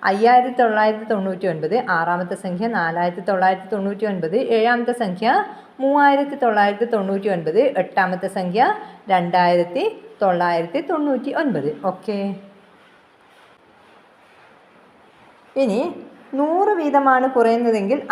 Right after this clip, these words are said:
അഞ്ചാമത് വരുന്ന സംഖ്യ എന്താണ്? ഈ ഒൻപതിനായിരത്തി തൊള്ളായിരത്തി തൊണ്ണൂറ്റി ഒൻപതിൽ നിന്ന് നൂറാണ് കുറയുന്നതെങ്കിലോ? അപ്പൊ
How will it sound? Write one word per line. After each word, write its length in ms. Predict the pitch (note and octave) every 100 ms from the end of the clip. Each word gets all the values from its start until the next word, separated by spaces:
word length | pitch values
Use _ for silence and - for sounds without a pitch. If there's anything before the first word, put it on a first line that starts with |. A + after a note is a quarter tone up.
| A3+
അഞ്ചാമത് 540 | A3+ A3+ D#4 D#4 D#4
വരുന്ന 200 | C#4+ C4+ C4
സംഖ്യ 280 | B3 G#3+ A3
എന്താണ്? 380 | G#3+ G#3+ G#3 G#3 G3+ - - - - - - - - A3
ഈ 40 | B3
ഒൻപതിനായിരത്തി 720 | G#3+ G#3 A3 A3+ A3+ A3+ A#3 C#4+
തൊള്ളായിരത്തി 500 | A#3+ G#3 G3+ G#3 G#3+ B3+
തൊണ്ണൂറ്റി 560 | A3 G3 G#3 A3+ A3+ D4 - G3+
ഒൻപതിൽ 480 | F#3 F#3 A3+ C4+ C#4
നിന്ന് 260 | F#3+ E3 A#3 G4 - - - - - - -
നൂറാണ് 500 | A#3+ C#4 E4 F4+ C#4+ C#4+
കുറയുന്നതെങ്കിലോ? 720 | C4 B3 B3 A#3+ A#3 A#3 A3+ A3 A3 - - - - - - -
അപ്പൊ 120 | A3+